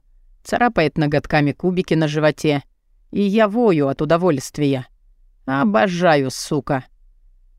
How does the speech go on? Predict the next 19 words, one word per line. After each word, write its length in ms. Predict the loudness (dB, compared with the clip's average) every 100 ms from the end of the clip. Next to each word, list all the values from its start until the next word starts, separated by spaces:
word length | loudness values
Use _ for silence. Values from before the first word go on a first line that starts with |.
| _ -6
«Ты 100 | -4
ходячий 520 | -2 0 -2 -2 -4
секс», 520 | -2 -2 -2 -4 -18 -20 _ _
шиплю 440 | -10 -6 -2 0 2
ей 180 | 2 -2
в 100 | -2
губы 340 | -4 0 -2
и 40 |
толкаю 560 | 0 0 2 0 2 -2
ее 260 | -2 -2 0
на 140 | 0
руль. 280 | 0 -4 -6 _ _ _ _ -6
«Понимаешь 580 | -2 2 2 0 0
это?» 340 | -2 0 -4 -6 _ _ _
Она 240 | -2 0 0
часто 320 | -2 -2 -2
дышит, 500 | 0 0 0 -6 -6
прикусывает 640 | -8 -6 -6 -4 0 0 -2
губку 500 | -4 -6 -6 -10